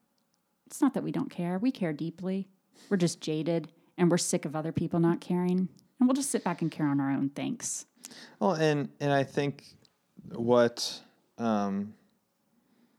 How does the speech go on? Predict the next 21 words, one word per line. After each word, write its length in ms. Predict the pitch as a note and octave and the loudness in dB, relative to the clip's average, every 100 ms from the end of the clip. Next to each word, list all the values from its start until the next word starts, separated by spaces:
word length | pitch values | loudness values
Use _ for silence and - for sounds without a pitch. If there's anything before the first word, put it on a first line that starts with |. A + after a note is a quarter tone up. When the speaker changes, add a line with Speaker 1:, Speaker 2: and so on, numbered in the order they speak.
| _ _ _ - | _ _ _ -6
Speaker 2:
you 100 | A2+ | -2
know, 100 | G#2 | 0
what 400 | G2 A2 G#2 - | 2 2 0 -4
more 580 | G#2+ G2+ G2+ G2+ G2 F#2+ - | -6 -2 0 0 -2 -6 -12
conservative, 800 | F#2+ F2+ - G2+ F#2 F#2 F2+ - - | -10 -8 -2 -2 -2 -4 -6 -8 -8
orthodox, 680 | F#2 F2+ E2+ F#2+ F2 - | -8 -6 -8 -6 -8 -10
traditional, 800 | - - F#2 F2+ - F#2 F2+ - F2 | -12 -10 -10 -10 -10 -10 -10 -10 -12
evangelical, 720 | E2 E2 E2 E2 - E2+ E2 | -12 -12 -10 -10 -10 -10 -8
whatever 600 | F2 F2 E2+ E2+ D#2+ - - _ _ - | -6 -6 -6 -8 -12 -14 -20 _ _ -20
modifier 540 | F#2+ F#2 F#2 E2 F2 E2+ | -6 -4 -4 -4 -6 -6
you 100 | E2 | -8
wanna 140 | F2 | -8
give 180 | F2+ E2 | -8 -6
it, 120 | D2+ - - - - _ _ - | -8 -14 -20 -20 -20 _ _ -14
um, 340 | E2 C#2+ - - _ _ _ _ _ _ _ _ _ _ _ _ - | -14 -14 -18 -20 _ _ _ _ _ _ _ _ _ _ _ _ -18
you 100 | F#2+ | -14
know, 160 | F2 - _ _ - | -14 -16 _ _ -10
church-going, 640 | - F2+ - - F2 E2+ | -4 -4 -4 -8 -8 -10
Christian-type 600 | - F2+ - E2+ F2 D#2 | -8 -8 -8 -8 -8 -8
people, 540 | - E2+ - D#2+ D#2+ _ _ _ _ - | -10 -10 -8 -10 -10 _ _ _ _ -16
like, 140 | E2+ | -14